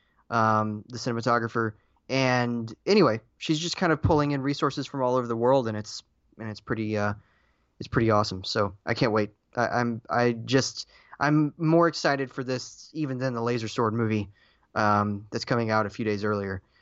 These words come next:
Um, 'cause, man, it's, this is my jam. It's, uh,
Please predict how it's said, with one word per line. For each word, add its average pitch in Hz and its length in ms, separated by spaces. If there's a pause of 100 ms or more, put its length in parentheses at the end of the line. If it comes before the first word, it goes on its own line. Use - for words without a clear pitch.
(220)
Um, 92 460 (1040)
'cause, 101 220
man, 110 480 (240)
it's, - 520
this 127 160
is 113 80
my 110 140
jam. 104 300
It's, - 220
uh, 110 260